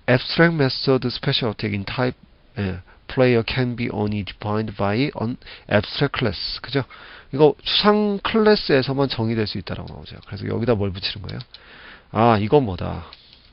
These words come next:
이건 추상 클래스다. 추상 메소드가 있다. 그래서 추상, 왜요? 얘로 뭘 만들면 문제가 생긴다고 그랬죠?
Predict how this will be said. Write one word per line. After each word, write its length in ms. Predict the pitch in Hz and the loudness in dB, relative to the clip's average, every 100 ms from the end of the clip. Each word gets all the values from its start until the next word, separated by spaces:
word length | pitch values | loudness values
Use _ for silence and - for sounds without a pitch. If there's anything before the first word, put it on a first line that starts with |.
| _ _ - _ _ - - - - | _ _ -20 _ _ -8 -8 -8 -8
이건 300 | 104 127 135 - _ _ _ - | 2 2 2 -4 _ _ _ -16
추상 440 | - - 156 156 180 _ _ - _ _ - | -10 -4 -2 -2 -6 _ _ -20 _ _ -16
클래스다. 720 | - 165 156 - - - - - _ _ - | -6 -4 -4 -6 -8 -10 -12 -18 _ _ -16
추상 380 | - - 156 156 | -8 -2 -2 -2
메소드가 440 | 113 98 127 110 101 | -2 0 0 0 -4
있다. 460 | 87 - - - - | -4 -10 -10 -12 -12
그래서 220 | 110 104 | -10 -6
추상, 300 | - 156 139 - - - | -2 -2 -4 -10 -20 -4
왜요? 220 | 151 160 120 | 6 8 10
얘로 220 | 156 165 | 10 10
뭘 340 | 123 151 185 | 10 12 12
만들면 340 | 180 143 127 95 | 12 10 6 0
문제가 200 | 90 98 | -2 -4
생긴다고 300 | 101 87 95 | -4 -8 -12
그랬죠? 240 | - | -12